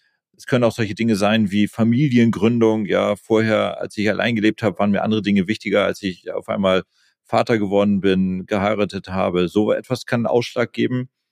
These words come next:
Äh, können aber auch berufliche Veränderungen sein, zum Beispiel der Wechsel von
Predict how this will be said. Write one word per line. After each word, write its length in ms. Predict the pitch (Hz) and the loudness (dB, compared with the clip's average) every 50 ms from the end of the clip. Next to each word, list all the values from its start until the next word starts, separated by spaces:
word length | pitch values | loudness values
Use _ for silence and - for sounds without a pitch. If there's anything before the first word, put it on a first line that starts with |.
| _ _ _ _ _ _ _ _ - | _ _ _ _ _ _ _ _ -10
Äh, 300 | 98 95 95 98 95 95 - - | -8 -6 -4 -4 -6 -6 -8 -6
können 200 | - 120 120 117 | -4 -2 0 2
aber 260 | 104 101 98 107 69 | 2 2 2 2 2
auch 180 | 82 107 104 - | 0 -2 -2 -2
berufliche 640 | - 113 95 80 110 135 - - 135 120 - 139 | -2 -2 -2 -2 -4 -6 -2 -2 -2 -2 -2 -2
Veränderungen 560 | - - 123 - - 131 131 131 113 120 127 117 | -2 -2 -2 -2 -2 0 0 0 0 0 0 0
sein, 320 | 95 113 113 117 120 117 | 0 0 0 0 -2 -4
zum 180 | - - 104 95 | -2 -2 0 2
Beispiel 340 | 98 104 120 - - 120 | 2 2 0 0 -2 0
der 120 | 101 98 85 | 0 0 2
Wechsel 360 | 104 107 - - 123 110 104 | 0 -2 -2 0 0 0 0
von 360 | - - 110 107 104 101 95 | 0 0 0 2 2 0 -2